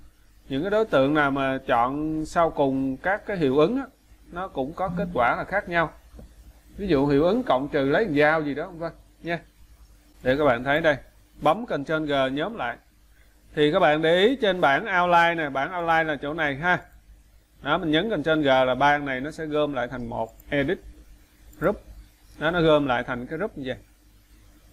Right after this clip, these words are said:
Nha. Còn ba này nè các bạn, thầy chọn nè. Thầy chọn ba này, thầy nói là edit,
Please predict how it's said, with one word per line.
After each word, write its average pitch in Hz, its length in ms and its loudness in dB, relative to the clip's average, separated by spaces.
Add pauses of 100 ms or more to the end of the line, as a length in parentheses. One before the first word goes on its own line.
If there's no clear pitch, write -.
(280)
Nha. 151 280 0 (1000)
Còn 139 240 0
ba 170 220 6
này 160 220 0
nè 151 160 -2
các 190 60 -6
bạn, 151 240 0
thầy 151 120 -6
chọn 127 340 0
nè. 156 120 -4 (500)
Thầy 135 100 -12
chọn 131 300 0
ba 156 180 4
này, 151 220 -4
thầy 143 140 -6
nói 151 200 -4
là 139 460 -2
edit, 170 420 2